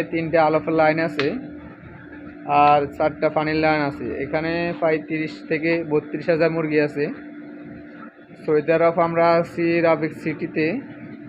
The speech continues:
দেখেন। মুরগির বয়স পঁচিশ দিন, আর পাঁচ দিন পরে মুরগিটি নিয়ে যাবে। একটা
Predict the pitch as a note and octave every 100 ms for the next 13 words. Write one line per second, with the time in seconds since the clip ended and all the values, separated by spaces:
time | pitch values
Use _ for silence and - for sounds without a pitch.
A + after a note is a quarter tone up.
0 | - C3+ C3+ C#3 A#2+ G#2+ - - - -
1 | - - - - - - - - - -
2 | - - - - - - D4+ - D4 D4
3 | D4+ D4+ D4+ D4+ - - - - - -
4 | D3 D#3 D#3+ E3 E3 E3 E3 E3 D3 -
5 | - - - - - - - F3 E3 E3+
6 | D#3+ D#3+ E3 - D#3+ D#3 E3 D#3+ D#3+ D#3
7 | E3 D#3+ E3+ E3+ D#3+ D3+ E3 E3+ F3 E3
8 | D3+ D3+ G#3 - - - - - - -
9 | - D#3 - E3+